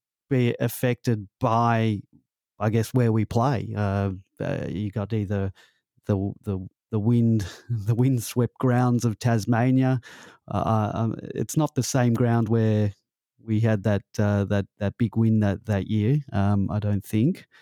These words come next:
Uh, but, um, you know, outside and open to the elements, I'm not sure. Someone s-, did say it was gonna be quite nice anyway on Sunday. But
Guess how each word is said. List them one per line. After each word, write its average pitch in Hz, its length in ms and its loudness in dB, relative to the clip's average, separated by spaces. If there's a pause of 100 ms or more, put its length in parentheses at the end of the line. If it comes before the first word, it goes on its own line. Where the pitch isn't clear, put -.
(280)
Uh, 101 140 2
but, 98 440 -2
um, 95 500 2 (280)
you 110 120 2
know, 95 140 0 (420)
outside 107 560 2
and 104 160 -2 (500)
open 113 300 0
to 113 80 -4
the 107 160 2
elements, 110 360 2
I'm 98 100 0
not 98 140 -2
sure. 104 280 0
Someone 104 300 0
s-, - 140 -8 (120)
did 104 160 0
say 104 180 0
it 98 80 0
was 92 120 -4
gonna 104 180 0
be 101 180 0
quite 104 320 0
nice 107 380 0
anyway 104 340 2
on 101 160 0
Sunday. 107 460 0 (640)
But 120 160 0